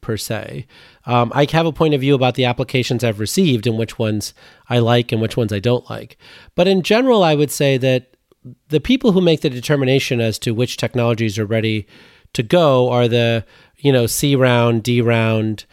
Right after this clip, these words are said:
investors, the spac investors, right? And so if someone makes it through that process and has the ability to build a sustainable aviation fuel facility using the low carbon fuel standard credit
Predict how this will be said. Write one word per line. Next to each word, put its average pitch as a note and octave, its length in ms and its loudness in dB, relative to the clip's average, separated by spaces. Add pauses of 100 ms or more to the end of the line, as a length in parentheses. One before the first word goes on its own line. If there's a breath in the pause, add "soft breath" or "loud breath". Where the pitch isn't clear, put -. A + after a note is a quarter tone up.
(260 soft breath)
investors, A2+ 720 0
the A#2 100 -4
spac B2+ 400 -4
investors, G2+ 560 -8
right? B2+ 300 -2
And B2 160 0
so C3 380 2 (280 loud breath)
if C#3 140 0
someone A#3+ 400 2
makes D#3+ 260 2
it D#3 60 -8
through D3 140 0
that C3 200 0
process C3+ 500 0
and B2+ 100 -2
has C3+ 300 0
the C3+ 100 2
ability B2+ 420 2
to A#2 80 -2
build C3+ 400 2
a A2+ 340 -2 (440 loud breath)
sustainable D3 640 2
aviation B2+ 560 2
fuel A#2 380 -2
facility A#2 580 0
using A2 500 -2
the G#2+ 340 -4 (420 soft breath)
low B2+ 220 2
carbon A#2 360 -2
fuel B2 260 0
standard A2 460 -2
credit G#2+ 460 -2